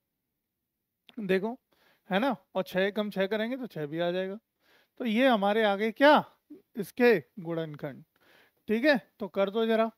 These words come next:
देखो समीकरण लिख देते हैं, दो एक्स स्क्वायर माइनस का पाँच एक्स प्लस का तीन बराबर ज़ीरो। ठीक है,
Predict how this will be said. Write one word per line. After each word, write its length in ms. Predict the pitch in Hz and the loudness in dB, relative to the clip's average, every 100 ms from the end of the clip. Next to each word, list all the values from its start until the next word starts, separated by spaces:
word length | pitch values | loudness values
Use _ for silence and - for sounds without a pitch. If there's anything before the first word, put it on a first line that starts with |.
| _ _ _ - | _ _ _ -6
देखो 240 | 202 240 214 | -2 0 -2
समीकरण 460 | 220 208 226 247 | -2 -2 0 2
लिख 160 | 233 214 | 2 0
देते 260 | 202 226 262 | 0 0 -2
हैं, 140 | 277 | -2
दो 180 | 190 202 | -2 2
एक्स 260 | 208 190 196 | 2 0 -6
स्क्वायर 400 | - - 208 226 | -8 -4 -2 -2
माइनस 440 | 202 170 175 180 | -4 -6 -6 -8
का 120 | - 214 | -4 -4
पाँच 400 | 180 147 143 - | -4 -6 -6 -2
एक्स 400 | 196 226 - - _ _ _ _ - | -2 -2 -8 -20 _ _ _ _ -6
प्लस 240 | 214 233 - | -2 -2 0
का 160 | 247 | -2
तीन 420 | 208 - 170 185 214 | -2 -4 -10 -8 -6
बराबर 440 | 151 131 127 185 | -4 -6 -6 -6
ज़ीरो। 320 | 202 247 247 254 - _ _ _ _ _ _ _ - | -6 -4 -4 -6 -10 _ _ _ _ _ _ _ -4
ठीक 180 | 233 | 0
है, 140 | 294 | 2